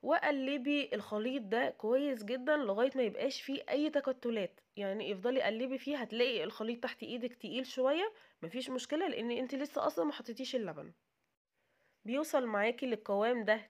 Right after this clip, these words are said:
تقيل بس مفيش أي تكتلات. بتجيبي اللبن وهو مغلي كده، بتنزلي بيه على خليط الكيكة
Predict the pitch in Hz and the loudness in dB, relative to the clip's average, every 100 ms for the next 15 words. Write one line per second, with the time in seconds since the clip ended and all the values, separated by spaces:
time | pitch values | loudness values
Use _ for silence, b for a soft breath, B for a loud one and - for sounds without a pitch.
0 | - 202 156 294 320 311 165 214 262 - | -12 -8 -2 2 2 0 0 0 0 -2
1 | 254 226 202 233 254 - 247 247 233 208 | -2 0 -2 -2 -4 -2 -2 -2 -4 -6
2 | 190 165 160 247 247 294 277 240 240 233 | -6 -6 -4 -4 0 0 4 4 4 2
3 | 220 254 240 226 254 262 226 - 320 240 | 2 6 6 6 2 2 0 0 0 -2
4 | 240 247 196 214 214 190 240 220 247 233 | -2 -2 -2 -4 -4 0 2 4 2 0
5 | 226 202 240 233 - 277 440 | 0 -4 -4 -8 -6 -6 -6